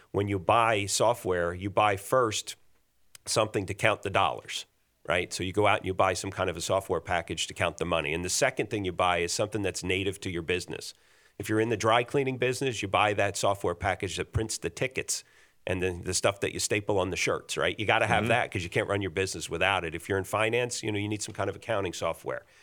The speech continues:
Speaker 1: Um, after that, you have to start making decisions, and they're tough ones, on what am I gonna spend money on as a small and medium-sized business? What do I really need? Do I need an expense management system? Well, I don't know. I have five people that do it. Maybe I, I don't need it right now.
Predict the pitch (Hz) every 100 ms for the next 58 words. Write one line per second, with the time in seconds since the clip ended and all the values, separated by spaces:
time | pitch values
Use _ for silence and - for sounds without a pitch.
0 | - _ - 95 87 - - 143 - 117
1 | 135 160 101 113 - - 107 107 104 104
2 | 92 92 - 170 113 95 92 95 104 101
3 | 131 - 101 92 - 95 92 107 139 123
4 | 123 113 101 - 98 95 98 104 80 78
5 | 80 90 87 - 101 87 87 90 87 87
6 | - 82 80 107 107 78 69 - - -
7 | - 156 123 107 110 98 95 69 55 98
8 | 92 110 127 127 - - 127 - 113 123
9 | 147 160 - 160 143 175 156 170 165 104
10 | 95 87 92 - 92 98 - 107 98 90
11 | - 104 - 98 113 113 98 - - -
12 | 95 120 120 107 113 - 98 90 87 104
13 | 82 60